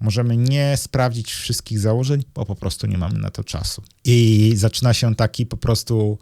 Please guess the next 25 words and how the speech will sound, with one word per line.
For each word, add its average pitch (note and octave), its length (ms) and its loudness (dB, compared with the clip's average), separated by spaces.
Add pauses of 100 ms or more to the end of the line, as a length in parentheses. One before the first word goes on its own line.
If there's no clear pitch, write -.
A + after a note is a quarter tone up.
(180)
tak G#2+ 160 -6
jak - 140 -2
teraz A#2+ 220 2
się - 120 -2
mówi, A2+ 240 0
że G#2 120 2
mamy, G2+ 460 2 (300)
e, G#2+ 120 -4
vibe A2 640 0 (120)
programming C#3+ 760 2
czy - 180 -8
vibe A2 400 -2
coding, D3 500 0 (340)
to A2 100 -8
się - 140 -4
zaczyna A#2+ 420 0
vibe B2+ 420 0
analytics, A#2 800 -2
nie? C3 240 0 (520)
Jedziesz C#3+ 400 4
na B2+ 80 2
po - 120 0
prostu A#2+ 320 0
swoim A2+ 400 -2
przeczuciu D3 600 -4